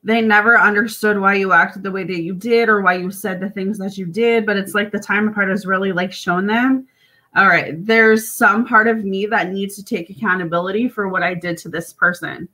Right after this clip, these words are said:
So, like, during the separation with you, it feels like this person is finally taking accountability for what they did or, like, what they didn't do. It's like, "Okay, I can't just put all the blame on so-and-so.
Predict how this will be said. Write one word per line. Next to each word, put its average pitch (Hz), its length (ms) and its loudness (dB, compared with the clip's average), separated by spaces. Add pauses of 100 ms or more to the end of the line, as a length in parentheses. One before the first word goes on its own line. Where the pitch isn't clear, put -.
(380)
So, 233 160 4
like, 226 220 4
during 240 260 6
the 247 80 4
separation 208 640 0
with 220 240 0
you, 214 440 2
it 226 260 2
feels 226 320 0
like 202 140 -4
this 208 180 -4
person 214 320 -2
is 202 200 -4
finally 202 540 2
taking 190 360 -6
accountability 185 680 0
for 196 160 -6
what 175 180 -4
they 196 120 -6
did 190 420 -6 (640)
or, 190 120 0
like, 185 220 2
what 185 220 0
they 196 140 -2
didn't 190 340 0
do. 240 300 -2 (1500)
It's 196 260 -4
like, 208 180 2
"Okay, 226 380 2
I 208 160 4
can't 226 420 -2
just 208 460 2
put 226 140 2
all 190 160 4
the 196 120 0
blame 202 460 -2
on 185 240 0
so-and-so. 190 840 0